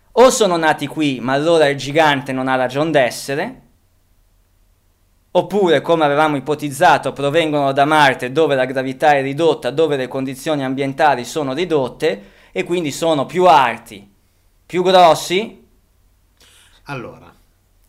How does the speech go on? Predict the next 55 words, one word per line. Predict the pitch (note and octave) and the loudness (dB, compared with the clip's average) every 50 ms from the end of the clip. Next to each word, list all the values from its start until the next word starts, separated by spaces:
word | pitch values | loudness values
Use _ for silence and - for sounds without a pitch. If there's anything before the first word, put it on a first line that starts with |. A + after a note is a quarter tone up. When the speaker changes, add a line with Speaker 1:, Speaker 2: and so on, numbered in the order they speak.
| _ _ _ _ _ _ _ _ _ _ _ _ _ _ _ _ _ _ _ _ _ _ _ _ _ | _ _ _ _ _ _ _ _ _ _ _ _ _ _ _ _ _ _ _ _ _ _ _ _ _
Speaker 2:
io | - F3 G3 G3 - | -16 -12 -10 -10 -10
sto | F3 - D#3+ C#3+ B2 - - - _ _ | -8 -8 -8 -8 -10 -12 -18 -20 _ _
pensando | _ F3 E3+ E3 E3+ - F3+ F3+ F3 F3+ | _ -14 -12 -12 -10 -10 -10 -10 -10 -10
due | F3 D3 C#3+ D#3+ D#3 | -10 -8 -8 -10 -10
cose | D#3+ - C#3 C3 C3 B2 C3+ | -10 -10 -10 -10 -10 -10 -10
opposte | C#3+ C#3+ C#3+ - B2+ A#2 A2+ - - - D#3 D3 - - | -12 -12 -12 -14 -14 -14 -14 -16 -14 -12 -12 -12 -12 -12
<laughs> | |
nel-, | F#3+ E3+ D3+ F3 F3 | -16 -14 -14 -14 -12
Speaker 1:
Nello | D#3 D3 | -8 -4
Speaker 2:
nella | F3 G3 G3+ G#3+ | 0 2 2 2
Speaker 1:
stesso | F3+ E3+ - G3 F3 E3 E3+ F3 E3 F#3+ F#3 | 2 2 4 4 6 6 6 4 4 4 4
Speaker 2:
testa, | |
nello | F#3 F3 F3 | 6 4 4
Speaker 1:
momento. | E3 D#3 C3 B2 A#2 A#2 A2+ | 4 2 0 0 -2 -4 -4
Speaker 2:
stesso | A#2+ C#3+ | -2 0
Speaker 1:
Vabbè, | D#3+ F#3+ | 2 2
Speaker 2:
momento. | F#3 D#3 C#3+ C#3 D3 | 2 2 0 0 0
Speaker 1:
l'unione | E3 F3+ F#3+ G#3 G3+ G3+ | -2 0 0 0 0 0
degli, | F#3+ G3 G3 G3+ | 0 -2 -2 -2
in | G3 | 2
Speaker 2:
No, | G3+ G#3 | 2 2
Speaker 1:
alchimia | G3 F#3 F#3 A3 A3 A#3 B3 A#3+ | 4 4 2 2 2 2 2 2
Speaker 2:
nel, | G#3+ G3 | 2 2
Speaker 1:
l'unione | - F#3 G3 G#3+ G#3+ | 2 0 0 0 0
Speaker 2:
nel | G#3+ D3+ | 0 0
Speaker 1:
degli | G3+ G3+ G3+ | 0 2 4
Speaker 2:
senso | G#3 A3 A3 G#3 F#3 F3+ | 4 4 2 4 4 4
Speaker 1:
opposti | F3+ F#3 F3+ - - F3 F3+ E3+ | 4 4 4 0 -2 -6 -6 -2
Speaker 2:
che | E3+ F3 D#3 | 0 2 2
Speaker 1:
che | D3+ D3 | 2 2
crea | - D#3 D3 D3+ D3+ D3 C#3+ | 0 0 2 2 4 4 2
Speaker 2:
da | C#3 C3+ | 2 0
Speaker 1:
la | B2+ A#2 | 0 -2
Speaker 2:
una | A#2 | -4
parte | - G#3 A#3+ C4 B3 - - F3+ D#3 | -4 -4 -4 -4 -6 -8 -10 -12 -10
mi | C#3+ C#3 C3+ | -10 -10 -10
vengono | B2+ D3 D3+ D3+ C#3+ D3 C#3+ | -10 -10 -8 -8 -8 -10 -10
in | C#3+ C#3 | -10 -10
mente | C#3 C#3+ D3+ E3 E3+ E3+ E3+ E3+ F#3 F3+ | -10 -10 -10 -10 -10 -12 -14 -14 -14 -12
le | D#3 C3+ B2+ | -12 -12 -12
tavolette | - B2+ A#2 A#2 B2 B2+ B2+ B2+ B2+ | -12 -10 -8 -8 -8 -10 -10 -14 -16
sumere | A2+ - B2+ A#2+ B2 C3 C#3+ D#3 E3+ F3+ E3+ C#3+ | -18 -18 -18 -16 -14 -12 -10 -10 -10 -10 -10 -10
dove | B2+ A#2 G#2+ G2 G2+ G2+ | -10 -10 -10 -10 -12 -14
l'uomo | G2+ A2 B2+ C3 C#3+ D#3 D#3+ D3 | -14 -12 -10 -10 -10 -10 -10 -14
è | |
piccolino | - - A#2 - - C3 B2 B2+ B2 B2 B2 B2+ C3+ C#3 C3+ - | -14 -16 -18 -16 -16 -14 -12 -10 -10 -12 -12 -12 -14 -16 -18 -20
e | - A2+ A2+ A#2+ B2 A#2+ - | -20 -18 -18 -18 -18 -18 -20
il, | B2 A2+ G#2+ G#2+ G#2+ G2+ G2 F#2+ F#2+ F#2 F2+ F2 | -20 -20 -20 -20 -20 -20 -20 -20 -20 -20 -20 -18
l'Anunnako | G2 A2+ B2+ C3+ C#3+ D3+ C#3+ A#2+ A2 G#2+ - - C3+ | -14 -12 -10 -10 -8 -8 -8 -8 -8 -10 -12 -14 -14
è | A#2+ B2 A#2+ | -12 -12 -12
molto | A2 G#2+ G#2 G2+ A2+ | -12 -14 -16 -16 -16
più | A2 A#2+ | -14 -14
grosso, | A2 A2 F#2+ F2 - - | -14 -14 -14 -16 -18 -20
perché | - B2+ A#2+ C3+ C3+ | -18 -14 -12 -12 -10
seduto | - F3 F3 E3 E3+ E3+ E3+ E3 F#3 F#3+ G#3 G#3+ G#3 - _ _ | -8 -8 -8 -8 -8 -10 -10 -10 -8 -8 -8 -8 -10 -14 _ _